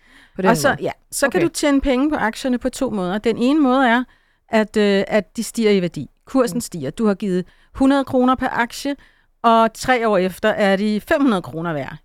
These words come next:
Speaker 1: Ja.
Speaker 2: Juhu. Det er så sjældent, det går så godt. Men det
Speaker 1: Mm.
Speaker 2: gør det altså med denne her fabrik, vi kalder M A S.
Speaker 1: Yes.
Speaker 2: Det kan også være, at de vælger at betale udbytte til dig, øh, sådan at du pludselig får ti tusind kroner ind på kontoen
Speaker 1: Mm.
Speaker 2: i aktieudbytte. Det skal man så betale skat af,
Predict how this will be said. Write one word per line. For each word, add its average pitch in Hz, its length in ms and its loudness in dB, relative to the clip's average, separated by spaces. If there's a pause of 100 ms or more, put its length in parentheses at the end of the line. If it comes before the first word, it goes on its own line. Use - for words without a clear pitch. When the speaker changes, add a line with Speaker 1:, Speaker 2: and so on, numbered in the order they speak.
Speaker 1:
Ja. 175 120 -6
Speaker 2:
Juhu. 202 400 0 (560)
Det 208 80 4
er 190 40 2
så 202 160 -6
sjældent, 185 300 0
det 196 80 -2
går 156 160 -2
så - 120 -10
godt. 147 220 -8
Men 240 160 0
det 202 100 -4
Speaker 1:
Mm. 170 60 2
Speaker 2:
gør 277 200 2
det 285 80 0
altså 233 200 0
med 240 100 -4
denne 233 180 0
her 220 100 0
fabrik, 240 400 -2
vi 269 60 -6
kalder 226 440 -2
M 196 140 -4
A - 260 -6
S. - 240 -16 (160)
Speaker 1:
Yes. - 300 -16 (400)
Speaker 2:
Det 240 120 2
kan 254 120 0
også 302 260 0
være, 196 300 0
at 214 160 -4
de 226 120 -4
vælger 220 280 2
at 220 60 -2
betale 185 360 -4
udbytte 277 440 -4
til 247 220 -4
dig, 277 120 -2 (540)
øh, 220 320 2
sådan 220 380 -2
at 208 240 -2
du 220 60 -10
pludselig 240 360 -4
får 240 60 -4
ti 226 220 -4
tusind 214 340 -6
kroner 220 360 2
ind 220 240 -2 (420)
på 185 260 2
kontoen 277 640 0 (160)
Speaker 1:
Mm. 214 80 -6
Speaker 2:
i 202 80 0
aktieudbytte. 175 720 -2 (120)
Det 233 100 -4
skal 269 120 0
man 233 100 2
så 214 120 -2
betale 202 280 -4
skat 196 320 -2
af, 214 160 -2